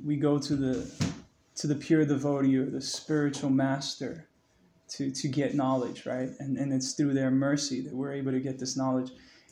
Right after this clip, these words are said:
What's, what's really interesting is in the scriptures, if I'm not mistaken, I was trying to look for it in the Veda base. I can't find it right now. But there's a verse that states, it's either a verse or a purport that says that those who actually serve my devotees actually please me the most.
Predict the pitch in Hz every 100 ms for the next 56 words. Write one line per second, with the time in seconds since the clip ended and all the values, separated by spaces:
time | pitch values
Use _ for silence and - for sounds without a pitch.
0 | - 156 156 - 151 139 160 175 156 160
1 | 151 151 143 135 143 131 - - 165 -
2 | 147 127 - - _ _ _ - 135 143
3 | 147 143 139 - 139 139 131 131 - -
4 | - 165 151 143 147 147 135 131 131 127
5 | 135 123 123 131 - 139 - 131 139 127
6 | 120 120 123 131 - - - - 135 156
7 | 147 147 127 143 165 - 131 - - -
8 | - 165 135 - - - - _ _ _
9 | - - 151 143 131 123 139 151 - 135
10 | 127 - 156 151 - 127 - 131 - 143
11 | 135 131 127 123 - - - _ _ 156
12 | 175 185 165 - - 170 156 - 151 151
13 | - 156 147 135 - - 147 156 165 143
14 | 143 135 131 131 120 127 143 170 160 -
15 | 139 135 135 127 123 - 143 143 135 135
16 | 127 120 123 127 - - - -